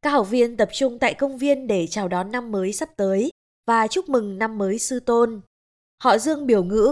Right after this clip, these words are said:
có dòng chữ: "Kính chúc sư phụ một năm mới vui vẻ"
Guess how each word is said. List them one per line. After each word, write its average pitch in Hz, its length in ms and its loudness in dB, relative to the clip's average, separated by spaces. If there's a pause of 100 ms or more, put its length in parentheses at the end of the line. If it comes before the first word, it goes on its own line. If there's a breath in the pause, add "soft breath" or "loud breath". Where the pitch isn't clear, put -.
có 220 140 -2
dòng 226 280 -4
chữ: 240 340 0 (720)
"Kính 226 200 0
chúc 381 260 2
sư - 220 -2
phụ 262 400 0
một 196 240 -2
năm 220 200 -2
mới 196 260 0
vui 233 220 -4
vẻ" 202 360 0